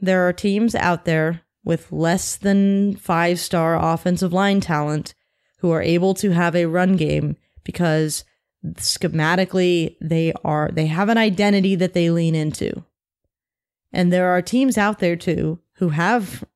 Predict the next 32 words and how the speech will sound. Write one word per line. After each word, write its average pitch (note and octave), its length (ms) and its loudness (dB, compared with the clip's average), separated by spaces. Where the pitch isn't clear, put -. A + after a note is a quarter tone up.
incredible G3 680 0
offensive E3 340 -2
line D#3+ 240 0
talent D#3+ 400 0
who D4 160 2
can D#4 380 2
run G3 220 4
power F3+ 420 2
at E3 340 -2
you D#3 320 0
even G#3+ 240 4
though G3+ 120 4
you F#3+ 160 2
know F3 160 2
it's F3 140 -4
coming D#3 560 0
and F#3 140 2
still F#3 280 0
win F3 160 2
every D#3 240 0
battle. - 440 -6
U F#3+ 100 2
S F#3 100 0
C G3+ 100 2
knows F3+ 280 2
this F3+ 360 -2
firsthand F#3 540 0
because D#3+ 440 -2
U F3+ 200 0
S F#3 140 0
C F#3+ 140 2
has, E3+ 380 -2